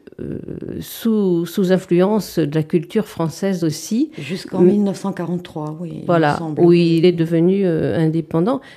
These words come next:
Speaker 1: Mais ce qui est très intéressant dans la, dans la, dans ce pays, c'est sa, son fonctionnement politique, sa constitution est assise sur, euh, les différentes communautés, euh, religieuses.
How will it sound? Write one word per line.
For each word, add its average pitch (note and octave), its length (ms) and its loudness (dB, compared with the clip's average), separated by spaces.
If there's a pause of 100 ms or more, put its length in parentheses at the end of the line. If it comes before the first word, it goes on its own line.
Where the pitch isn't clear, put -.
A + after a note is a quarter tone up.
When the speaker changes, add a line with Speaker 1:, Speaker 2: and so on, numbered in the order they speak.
(120)
Speaker 1:
Mais A3 380 6
ce - 100 -10
qui F#3+ 180 0
est F#3 160 -2
très G3+ 760 2
intéressant F3 680 0
dans D3+ 220 2
la, C3+ 340 0 (960)
dans D#3+ 260 6
la, C#3+ 360 2
dans D3+ 260 2
ce D#3 180 -6
pays, F3 460 0
c'est G3 340 0
sa, C#3 600 -2 (480)
son E3+ 160 2
fonctionnement G3+ 580 2
politique, F#3 380 -2
sa E3+ 120 -2
constitution F#3+ 1120 0 (680)
est F#3 240 -2
assise A#3 480 -2
sur, A3+ 460 -4
euh, D3 720 2
les D#3+ 140 -2
différentes G3 480 0
communautés, F#3 1000 2
euh, C#3+ 340 0
religieuses. D3+ 840 0